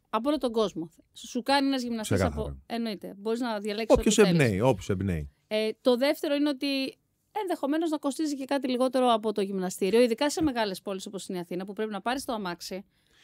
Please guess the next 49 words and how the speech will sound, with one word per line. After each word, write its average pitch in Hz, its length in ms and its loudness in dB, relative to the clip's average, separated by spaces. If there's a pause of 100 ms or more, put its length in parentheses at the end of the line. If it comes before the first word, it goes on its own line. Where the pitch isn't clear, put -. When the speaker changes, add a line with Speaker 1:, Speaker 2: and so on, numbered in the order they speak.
(120)
Speaker 1:
να 196 160 -4
πας - 140 2
Speaker 2:
Δεν 208 100 4
Speaker 1:
στο 202 80 2
Speaker 2:
το 269 60 4
Speaker 1:
γυμναστήριο, 220 320 4
Speaker 2:
συζητάμε. 135 400 2
Speaker 1:
να 233 180 2
το 285 100 -2
παρκάρεις, 226 480 -2
να 214 100 -4
χάσεις 262 420 -4
ώρα, 202 280 -2
Speaker 2:
Πολύ 156 240 6
λίγα 92 200 2
έξοδα. 76 120 0
Speaker 1:
έξοδα 220 340 -2
και 208 100 -4
τα 208 120 -4
λοιπά, 208 220 -4
και 294 160 -4
χρόνο, 202 680 -2 (200)
και 208 960 0
βάλε 196 320 -4
πετρέλαιο, 190 360 -4
βενζίνη, 185 300 -6
δεν 180 100 -8
ξέρω 180 200 -8
τι 180 120 -2
έχεις. 196 100 -4
Speaker 2:
Ναι, 202 160 4
και 101 420 2
χρόνο 127 340 4
και 95 200 0
ώρα 87 140 2
Speaker 1:
Και 160 60 0
Speaker 2:
και - 0 -
Speaker 1:
χρόνο 226 280 2
Speaker 2:
τίποτα, 277 120 -2
Speaker 1:
και - 120 -2
Speaker 2:
ναι, 202 40 4
ναι, 208 80 4
Speaker 1:
ώρα, 320 160 2
Speaker 2:
ναι. - 60 -2
Speaker 1:
ενώ 359 200 -4
αυτό 320 180 -8 (180)
εξου-, - 280 -8
εξοικονομεί 285 460 -2 (100)
χρόνο 330 320 -2